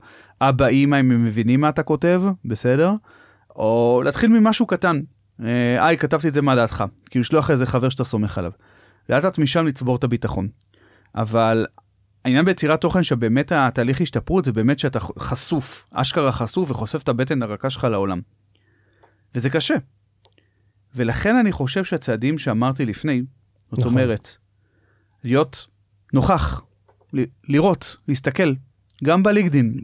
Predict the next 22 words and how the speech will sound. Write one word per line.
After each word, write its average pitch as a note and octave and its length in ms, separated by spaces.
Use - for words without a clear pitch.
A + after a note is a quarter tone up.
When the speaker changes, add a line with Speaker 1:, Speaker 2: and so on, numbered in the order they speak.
Speaker 1:
לעקוב F3+ 380
אחרי G3 200
אנשים, C3+ 360
Speaker 2:
חד C3+ 120
Speaker 1:
לראות C#3 180
מה C#3+ 60
Speaker 2:
וחלק. C#3 200
Speaker 1:
כותבים, A2+ 320
להסתכל, A#3 380
אוקיי, G3+ 240
נחמד. C#3 360
אני, B2 280
אני B2 120
סבבה, F#3 540
אני A2+ 140
מרגיש A#2+ 280
טוב, F#3+ 300
יופי. C3 360
בוא D3 160
נתחיל G#3+ 260
להגיב G3+ 300
לאנשים. C#3 420